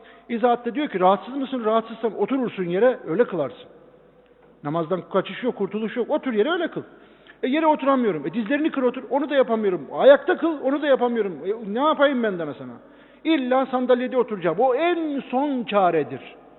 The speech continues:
Başka bir alternatifi yok. Sadece sandalyede oturma pozisyonuna müsait isen sandalyede kılabilirsin canım. Kim ne derse desin. Hoca değil, müftü gelsin, Diyanet İşleri Başkanı gelsin, seni o sandalyeden aşağı indiremez. Eğer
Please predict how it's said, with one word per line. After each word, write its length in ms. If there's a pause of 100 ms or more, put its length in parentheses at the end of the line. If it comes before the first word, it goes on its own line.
(500)
Başka 300
bir 60
alternatifi 560
yok. 140
Sadece 300
sandalyede 500
oturma 380
pozisyonuna 480
müsait 460
isen 340 (280)
sandalyede 420
kılabilirsin 520
canım. 240 (340)
Kim 220
ne 140
derse 280
desin. 340 (380)
Hoca 260
değil, 120
müftü 300
gelsin, 340
Diyanet 180
İşleri 180
Başkanı 340
gelsin, 340
seni 140
o 60
sandalyeden 420
aşağı 280
indiremez. 380 (520)
Eğer 240